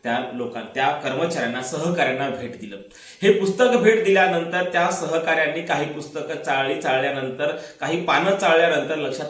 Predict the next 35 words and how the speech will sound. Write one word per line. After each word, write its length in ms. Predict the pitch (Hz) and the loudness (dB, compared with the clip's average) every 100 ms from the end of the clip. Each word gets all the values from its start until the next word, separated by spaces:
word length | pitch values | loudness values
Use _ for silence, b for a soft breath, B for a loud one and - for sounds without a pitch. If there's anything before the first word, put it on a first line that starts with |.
| - | -4
आलं 240 | 127 143 | -4 -4
की 200 | 143 165 | -6 -8
हा-, 320 | - 123 117 | -8 -10 -8
हे 80 | 156 | -8
पुस्तक 340 | 165 135 - 123 110 | -6 -10 -10 -10 -8
जे 80 | 120 | -6
आहे 220 | 117 127 | -6 -6
हिंदू 160 | 135 | -8
धर्माची 480 | 147 131 135 135 170 | -6 -6 -4 -6 -6
समीक्षा 460 | 170 147 165 175 190 | -8 -8 -6 -4 -4
करणार 420 | 190 123 127 120 | -2 -4 -4 -4
आहे. 240 | 117 98 98 B B B | -4 -6 -12 B B B
अर्थात 400 | 156 170 202 202 - | 0 0 2 0 2
आमच्या 280 | 165 170 196 | -2 -2 -2
धर्मा-, 580 | 202 - 143 165 170 - | -2 -2 -4 -2 -2 -4
धर्माबद्दल 680 | 135 139 165 135 131 147 131 | -6 -6 -4 -4 -4 -4 -6
घाणेरडं 380 | 110 120 165 196 | -8 -6 -2 0
लिहिलेलं 320 | 185 170 160 | 2 0 0
पुस्तक 280 | 135 - 139 | -4 -8 -12
तुम्ही 260 | 131 127 | -10 -10
आम्हाला 300 | 131 123 127 | -8 -6 -4
भेट 260 | 117 113 117 | -6 -6 -10
का 500 | - _ 151 185 185 | -14 _ 2 4 4
दिलं, 240 | 139 120 - B B B - | 0 -2 -4 B B B -4
म्हणून 360 | 160 202 - | 2 2 2
भेट 280 | 151 202 190 | 2 0 2
देणाऱ्याच्या 580 | 165 151 147 143 - 165 | 2 2 2 0 -2 -2
अंगावर 580 | 175 123 135 151 151 151 | -2 -4 -4 -2 0 -2
ही 160 | 151 | -4
पुस्तकं 520 | 165 127 - - 147 | -8 -10 -10 -10 -8
त्यांनी 240 | 139 123 127 | -8 -8 -8
फेकलेली 480 | 123 120 127 123 120 | -10 -12 -8 -6 -6
आपण 240 | 107 110 | -6 -10
पाहिलेली 480 | 113 117 101 98 101 | -12 -12 -10 -10 -10
आहे. 300 | - - | -12 -14